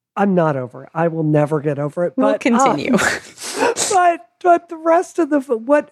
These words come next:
Speaker 1: other rumors do we have about what this phone has?
Speaker 2: All
Speaker 1: Because
Speaker 2: right.
Speaker 1: it leads into what I want to talk about.
Speaker 2: Okay.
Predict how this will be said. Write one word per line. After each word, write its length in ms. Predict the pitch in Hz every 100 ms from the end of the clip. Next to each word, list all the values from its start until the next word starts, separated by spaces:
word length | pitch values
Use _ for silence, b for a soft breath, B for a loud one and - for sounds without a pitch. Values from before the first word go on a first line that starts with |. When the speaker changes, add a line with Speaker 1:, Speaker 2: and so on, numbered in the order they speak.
| -
Speaker 1:
other 320 | 262 254 240
rumors 500 | 190 185 180 175 151
do 120 | 165
we 80 | 156
have 260 | 165 143 151
about 260 | 156 147
what 220 | 156 160 -
this 180 | 151
phone 360 | - 143 135 135
has? 720 | - - 151 131 135 - _
Speaker 2:
All 120 | _ 160
Speaker 1:
Because 420 | 202 202 180 -
Speaker 2:
right. 100 | 180
Speaker 1:
it 60 | 185
leads 340 | 202 214 180
into 180 | 190 165
what 160 | 147 139
I 100 | 135
want 260 | 127 143
to 60 | -
talk 180 | 175 -
about. 240 | 175 170
Speaker 2:
Okay. 420 | 320 320 - -